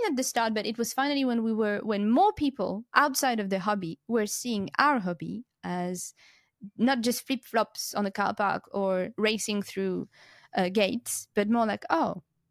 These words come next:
this is a camera and this is what we can do with it." And it opens a lot of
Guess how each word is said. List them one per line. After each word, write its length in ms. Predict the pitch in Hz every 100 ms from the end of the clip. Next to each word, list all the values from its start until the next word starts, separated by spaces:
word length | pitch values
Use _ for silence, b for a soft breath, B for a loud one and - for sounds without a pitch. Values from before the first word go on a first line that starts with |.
| _ _ _
this 260 | 247 269 359
is 100 | 311
a 60 |
camera 480 | 240 202 196 220 -
and 160 | 233 233
this 140 | 269
is 100 | 262
what 120 | 240 -
we 120 | 269
can 220 | 226 208
do 180 | 214 311
with 160 | 180
it." 280 | 170 - - b b b b -
And 420 | 202 196 202 202 -
it 140 | 247 208 -
opens 640 | 233 247 220 196 190 - -
a 80 | 208
lot 580 | 220 247 294 - - -
of 400 | 220 - - -